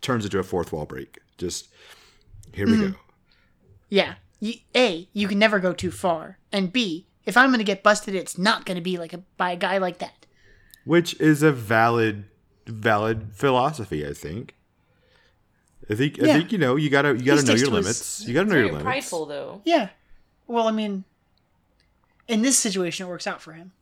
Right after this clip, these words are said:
Speaker 3: Right.
Speaker 2: I wonder,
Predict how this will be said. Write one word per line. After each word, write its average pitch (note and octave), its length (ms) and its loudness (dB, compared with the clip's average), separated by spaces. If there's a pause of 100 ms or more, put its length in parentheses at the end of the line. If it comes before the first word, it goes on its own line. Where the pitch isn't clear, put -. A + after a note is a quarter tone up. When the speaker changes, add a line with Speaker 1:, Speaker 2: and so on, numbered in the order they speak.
(500)
Speaker 3:
Right. - 220 -20 (1600)
Speaker 2:
I E4+ 60 -2
wonder, F#4+ 560 0